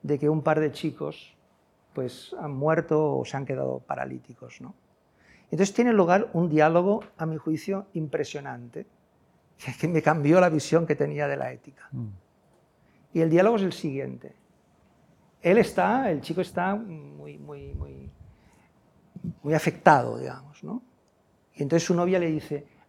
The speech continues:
Speaker 1: "Aunque te hubieras quedado, ¿qué habrías podido hacer?".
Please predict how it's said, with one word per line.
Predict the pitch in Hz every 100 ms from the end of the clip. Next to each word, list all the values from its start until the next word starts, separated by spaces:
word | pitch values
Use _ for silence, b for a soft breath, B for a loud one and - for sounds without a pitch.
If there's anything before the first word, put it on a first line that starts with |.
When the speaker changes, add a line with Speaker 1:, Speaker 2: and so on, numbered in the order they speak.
| _
Speaker 1:
"Aunque | 180 185 175 175
te | 175
hubieras | 185 277 -
quedado, | - 151 127 135 190 - _ _ _ _ _ _ _ _
¿qué | 185
habrías | 190 175 185 -
podido | - 139 147 143 135
hacer?". | - 139 127 -